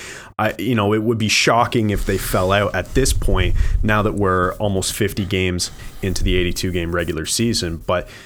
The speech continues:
Seattle, uh, like, I, given their flaws and, or sorry, despite their flaws, I don't think you can give them anything less than an A plus in my mind, because heading into the season,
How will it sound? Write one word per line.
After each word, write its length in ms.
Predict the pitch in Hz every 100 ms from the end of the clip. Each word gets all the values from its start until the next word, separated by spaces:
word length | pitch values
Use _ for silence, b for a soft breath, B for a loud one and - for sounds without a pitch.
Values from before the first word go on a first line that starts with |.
| B
Seattle, 760 | - - 117 139 185 160 - -
uh, 320 | - - - -
like, 220 | 123 113 -
I, 400 | 120 170 190 - _ 131 85 120
given 320 | - 156 208
their 120 | 180 131
flaws 580 | - 120 143 104 95 -
and, 380 | 117 113 -
or 200 | - 107
sorry, 260 | 131 131 113
despite 540 | 113 113 - 143 185
their 120 | 139 107
flaws, 420 | - 90 85 -
I 80 | 107
don't 160 | 147 180
think 240 | 151 135
you 100 | 127
can 160 | 123 113
give 200 | 117 110
them 120 | 110
anything 460 | 104 110 - 107 95
less 280 | 101 104 -
than 240 | 101 95
an 140 | 92 101
A 160 | 113
plus 400 | 113 104 101 -
in 80 | 95
my 220 | 87 95
mind, 360 | 95 78 76 78
because 420 | 92 - 98 -
heading 380 | - - 147 127
into 180 | 135 139
the 120 | 101
season, 580 | - 113 127 92 82